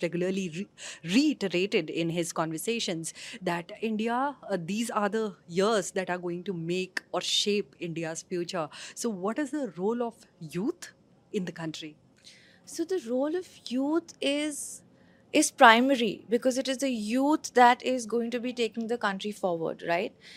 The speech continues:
Speaker 2: And it is a very holistic role. So it is important as educators to give them every kind of platform so that they're able to make very, uh,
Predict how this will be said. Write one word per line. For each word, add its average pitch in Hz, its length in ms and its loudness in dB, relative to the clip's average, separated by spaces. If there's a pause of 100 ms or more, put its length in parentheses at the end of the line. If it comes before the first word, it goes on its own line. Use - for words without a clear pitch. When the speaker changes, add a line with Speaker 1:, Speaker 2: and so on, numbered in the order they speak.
(320)
Speaker 2:
And 233 380 0
it 262 120 2
is 285 120 -2
a 302 60 -2
very 294 440 2
holistic 247 680 0
role. 185 300 4 (260)
So - 180 2
it 277 200 2
is 302 420 -2 (840)
important 247 680 6
as 294 220 2
educators 247 840 2
to 269 120 -6
give 220 240 -4
them 240 240 0
every 220 320 -2
kind 202 340 -2
of - 160 -10
platform 208 800 4
so 233 200 -6
that 226 220 0
they're 240 120 -2
able 220 300 0
to 269 120 -8
make 233 280 -4
very, 233 340 -4 (400)
uh, 196 460 4